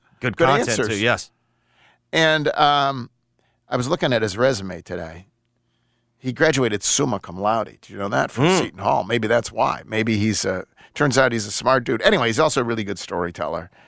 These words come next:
Speaker 2: Um, and, um, when he announced that he was leaving, um, he said some really nice things about Memphis,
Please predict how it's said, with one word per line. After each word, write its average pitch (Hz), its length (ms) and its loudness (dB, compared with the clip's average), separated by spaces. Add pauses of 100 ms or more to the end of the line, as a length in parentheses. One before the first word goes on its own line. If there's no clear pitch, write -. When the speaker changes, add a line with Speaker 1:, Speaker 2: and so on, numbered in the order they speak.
(240)
Speaker 2:
Um, 98 340 2 (160)
and, 143 400 4 (560)
um, 131 460 2
when 185 160 0
he 175 80 0
announced 147 260 0
that 139 100 -2
he 135 80 0
was 127 200 -2
leaving, 139 480 0 (1000)
um, 135 680 0 (1900)
he 185 200 2 (180)
said - 280 2
some 135 140 -4
really 143 180 2
nice 127 240 0
things 131 200 -2
about 123 220 4
Memphis, 127 600 0